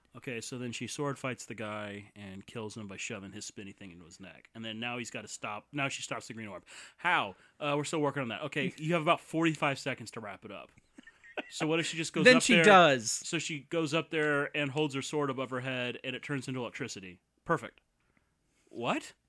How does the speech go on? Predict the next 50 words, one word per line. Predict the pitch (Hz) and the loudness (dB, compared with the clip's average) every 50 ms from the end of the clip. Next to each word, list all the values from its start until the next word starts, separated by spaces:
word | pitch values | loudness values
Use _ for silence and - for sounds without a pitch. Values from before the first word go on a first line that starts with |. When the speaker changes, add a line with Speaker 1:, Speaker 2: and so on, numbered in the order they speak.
| _ - | _ -4
Speaker 1:
<laughs> | 480 - - - - - - - - - - - - 320 - - - - | -4 -4 -4 -6 -10 -10 -8 -6 -6 -6 -4 -2 0 0 0 0 -2 0
I, | - 185 220 220 202 - - - 185 202 190 214 | 4 4 4 4 2 -2 -6 -10 -6 -4 0 4
I | 196 | 6
was | 226 240 202 147 | 6 6 6 6
making | 165 220 233 - 208 185 | 6 6 6 6 4 0
fun | - - 226 269 311 | 4 6 6 6 6
of | 302 170 | 6 4
you. | 156 131 113 101 107 | 2 0 0 0 0
No, | 151 151 131 | 0 0 2
that's | 123 - - 131 | 0 0 -4 -6
it. | 104 | -6
That's | - - | -6 -4
all | 135 | -4
we | 123 117 | -4 -2
need. | 101 127 | 0 2
Speaker 2:
That's | 131 131 123 - | 4 4 4 2
good. | - - 135 123 113 | 0 2 2 2 4
Done. | 104 139 175 185 120 101 _ - | 4 4 4 2 0 -4 _ -8
Speaker 1:
No, | 156 139 107 | -8 -8 -8
she | 98 - 131 120 | -8 -10 -10 -10
flies | - - 143 139 139 131 123 139 | -4 -2 0 0 0 -2 -4 -6
really | 135 139 143 143 139 135 | -6 -4 -2 -2 -2 -2
high, | 135 135 135 131 | -2 -2 -2 -2
and | 127 123 120 120 | -4 -6 -8 -8
her | 113 127 123 | -10 -10 -10
sword | - - 131 120 117 107 - | -10 -10 -10 -10 -10 -12 -12
becomes | 113 104 117 104 104 | -14 -12 -12 -12 -12
electricity, | 110 101 - 110 98 - 110 104 104 101 92 | -12 -14 -14 -14 -16 -14 -14 -12 -12 -12 -12
and | - 104 104 | -12 -12 -12
then | 98 98 98 | -12 -14 -14
the | 95 - | -16 -16
thing, | - 113 104 98 95 95 95 - - - | -14 -14 -12 -12 -12 -14 -16 -16 -18 -18
uh, | 101 95 95 | -16 -16 -16
blows | 92 - 104 101 98 101 | -14 -14 -14 -14 -14 -14
up | 95 92 _ _ _ | -16 -18 _ _ _
our | - 95 92 | -18 -16 -14
model | 95 92 90 85 - | -14 -14 -14 -14 -16
house. | - - - - - | -16 -18 -16 -14 -10
Okay, | 156 156 165 | -8 -8 -8
let's | 139 - | -6 -4
get | - 202 | 0 0
out | 208 175 | 2 2
of | 160 | 0
here. | 147 - - _ _ _ _ _ _ _ _ _ _ _ _ _ _ _ _ _ _ _ - | -2 -4 -6 _ _ _ _ _ _ _ _ _ _ _ _ _ _ _ _ _ _ _ -8
Speaker 2:
And | 135 127 | -4 -4
then | 120 113 | -4 -4
she | - 117 | -6 -8
turns | - 110 104 98 92 92 - - - | -8 -6 -6 -6 -6 -8 -12 -14 -14
into | 92 92 92 - 87 | -14 -14 -14 -14 -16
her. | - - - - - | -16 -16 -16 -18 -20